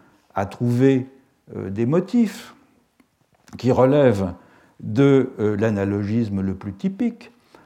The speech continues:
euh, dans des œuvres pourtant composées, alors que le naturalisme a déjà imposé ses conventions.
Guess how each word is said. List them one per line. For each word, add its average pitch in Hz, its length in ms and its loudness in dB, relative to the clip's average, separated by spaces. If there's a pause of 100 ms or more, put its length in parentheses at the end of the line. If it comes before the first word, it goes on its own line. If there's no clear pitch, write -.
(140)
euh, 104 200 0
dans 120 220 0
des 101 260 -2
œuvres 151 200 -4
pourtant 110 340 -6
composées, 110 680 -8 (340)
alors 110 360 -4
que 107 80 -6
le 95 140 -4
naturalisme 95 640 -8
a 87 60 -10
déjà 92 480 -8 (260)
imposé 95 680 -8 (240)
ses - 240 -12
conventions. 123 800 -8